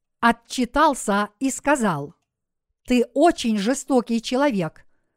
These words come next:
Ты пытаешься жать там, где не сеял, и получать то, чего не заслужил». Господь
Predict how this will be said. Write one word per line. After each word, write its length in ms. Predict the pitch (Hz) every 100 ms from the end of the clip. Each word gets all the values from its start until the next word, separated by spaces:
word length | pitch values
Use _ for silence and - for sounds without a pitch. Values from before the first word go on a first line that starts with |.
| _ _ -
Ты 140 | 254
пытаешься 760 | 240 262 269 254 254 - 247 240
жать 500 | 214 285 240 - - _ _ _
там, 300 | - 247 233 -
где 320 | 208 202 240
не 140 | 226
сеял, 580 | 214 - 294 196 175 226 _ _ _ _ _ -
и 140 | 269
получать 720 | 277 285 320 - 240 196 - - _
то, 440 | - 262 190 247 - _
чего 400 | - 294 247 226
не 160 | 233
заслужил». 680 | 226 247 269 302 254 151 - _ _ _ _ _ _ _ _ _ _ _ _ _ _ _ _ _ _ _ _ _ _ _ _ _ _ _ _ _ _ _ _ _ _ _ _ _ _ _ _ _ _ _ _ -
Господь 1000 | 185 208 202 - 233 202 190 285 -